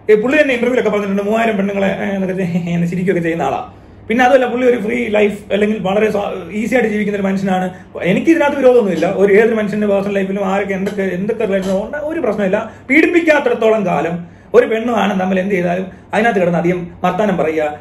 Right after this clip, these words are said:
ഇതിന്റെ എണ്ണി, എണ്ണി നടക്കുക, ഇതൊക്കെ വളരെ ചീപ്പായിട്ടുള്ള പരിപാടിയാണ്. അതൊന്നും ചെയ്യാറില്ല. പിന്നെ എന്നെപ്പറ്റി ഞങ്ങൾ ചുമ്മാ കോ-, കോമഡിക്ക് ഞാനും ആർ ആർ എണ്ണനോട് മൂവായിരം, മൂവായിരത്തഞ്ഞൂറ്, മോഹൻലാൽ ഓഫീസിൽ നിന്ന് കോമഡിയൊക്കെ പറയുന്നേ ഉള്ളൂ.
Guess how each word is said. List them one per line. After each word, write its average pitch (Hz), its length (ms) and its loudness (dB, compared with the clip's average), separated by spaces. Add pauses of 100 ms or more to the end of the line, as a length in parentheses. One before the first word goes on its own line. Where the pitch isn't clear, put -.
ഇതിന്റെ 196 200 4
എണ്ണി, 208 300 0
എണ്ണി 220 200 2
നടക്കുക, 151 540 -4 (180)
ഇതൊക്കെ 240 220 0
വളരെ 220 200 0
ചീപ്പായിട്ടുള്ള 214 460 0
പരിപാടിയാണ്. 180 560 0 (200)
അതൊന്നും 233 320 0
ചെയ്യാറില്ല. 185 640 0
പിന്നെ 214 160 -2
എന്നെപ്പറ്റി 247 300 0
ഞങ്ങൾ 226 280 -2
ചുമ്മാ 220 180 -2
കോ-, 202 260 0
കോമഡിക്ക് 202 320 0
ഞാനും 202 280 0
ആർ 190 60 0
ആർ 196 60 0
എണ്ണനോട് 185 260 -4
മൂവായിരം, 185 420 0
മൂവായിരത്തഞ്ഞൂറ്, 180 440 -2
മോഹൻലാൽ 185 400 -2
ഓഫീസിൽ 175 180 -4
നിന്ന് 185 240 -4
കോമഡിയൊക്കെ 202 380 2
പറയുന്നേ 180 300 2
ഉള്ളൂ. 131 280 -4